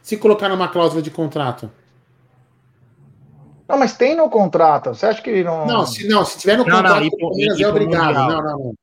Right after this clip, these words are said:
Speaker 1: É isso aí, ó. Fala aí, Bruneira.
Speaker 3: Não, sim, o, o clube. É assim, vamos lá, no final das contas, é, é, quem tá com a faca e com o queijo na mão não é o Palmeiras, é o Chelsea. Certo? A decisão é do Chelsea. O Chelsea pode chegar no Palmeiras e falar assim: "Palmeiras,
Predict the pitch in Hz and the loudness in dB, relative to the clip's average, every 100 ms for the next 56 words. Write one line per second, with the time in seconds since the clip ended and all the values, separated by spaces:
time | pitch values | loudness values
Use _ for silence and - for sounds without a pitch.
0 | _ _ 127 147 - 143 113 - 165 143 | _ _ -8 -6 -4 -2 -4 -2 2 2
1 | 123 120 107 95 _ 123 - _ _ _ | 0 -6 -8 -12 _ -8 -8 _ _ _
2 | _ 359 190 - 185 170 254 151 120 117 | _ -10 -10 -8 -10 -8 -8 -8 -10 -10
3 | - 127 - 131 143 143 175 135 101 _ | -10 -12 -8 -6 -6 -6 -8 -8 -14 _
4 | _ _ _ - 240 254 - 123 98 _ | _ _ _ -8 -8 -6 -12 -14 -16 _
5 | _ _ 147 160 202 180 143 135 - 208 | _ _ -10 -8 -6 -6 -6 -8 -8 -6
6 | 277 208 151 - 175 196 135 120 101 - | -4 -6 -10 -10 -8 -8 -10 -16 -18 -20
7 | _ _ _ 120 143 170 _ 143 139 135 | _ _ _ -8 -8 -10 _ -10 -8 -8
8 | 131 123 110 104 107 127 _ _ _ 180 | -8 -10 -12 -16 -18 -20 _ _ _ -12
9 | 196 185 180 - 165 165 160 180 170 - | -6 -6 -4 -6 -6 -6 -8 -12 -16 -8
10 | 175 170 175 170 175 202 202 240 196 123 | -8 -6 -10 -8 -8 -8 -8 -10 -8 -10
11 | 113 131 156 127 101 - _ _ _ _ | -10 -12 -10 -12 -12 -16 _ _ _ _
12 | 123 180 139 135 165 139 135 151 240 - | -8 -6 -8 -10 -10 -10 -10 -12 -12 -12
13 | - - 143 139 - 143 - - 151 139 | -12 -10 -8 -8 -8 -8 -8 -10 -8 -8
14 | 160 156 170 208 196 180 214 226 151 104 | -8 -10 -8 -8 -10 -8 -6 -6 -8 -10